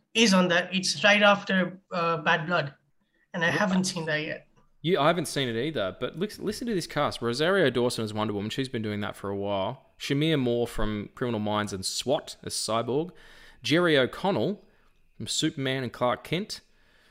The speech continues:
Speaker 2: Jason O'Mara is, plays Batman and Bruce Wayne, which is funny because he's Irish as the day is long. Um, oh, and that's right. And, uh, Sean Meyer plays, uh, Nightwing, and he's from, um, he's the Doctor in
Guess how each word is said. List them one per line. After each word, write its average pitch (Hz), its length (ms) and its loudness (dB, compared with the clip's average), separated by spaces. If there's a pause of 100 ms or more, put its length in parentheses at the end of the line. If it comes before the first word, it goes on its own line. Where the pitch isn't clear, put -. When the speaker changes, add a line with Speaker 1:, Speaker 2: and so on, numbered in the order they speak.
(920)
Speaker 2:
Jason 165 320 2
O'Mara 120 460 4
is, 104 160 -2
plays 110 280 0
Batman 107 460 -2
and 101 220 -8
Bruce 104 280 -2
Wayne, 101 420 -4
which 107 180 -8
is 110 80 -8
funny 127 260 -4
because 104 300 -6
he's 120 340 -2
Irish 113 400 0
as 107 120 -10
the 104 100 -12
day 107 320 -2
is 101 160 -4
long. 107 460 -6 (720)
Um, 104 540 -4
oh, 143 100 6
and 143 100 4
that's - 240 -2
right. 104 180 -2
And, 110 300 -8
uh, 107 180 -6
Sean 120 320 -2
Meyer 104 280 -2
plays, 98 600 -6
uh, 92 680 -6 (380)
Nightwing, 92 680 -8
and 98 120 -14
he's 107 180 -8
from, 87 320 -12
um, 87 360 -12 (280)
he's 110 140 -6
the 107 80 -10
Doctor 98 420 -8
in 90 220 -12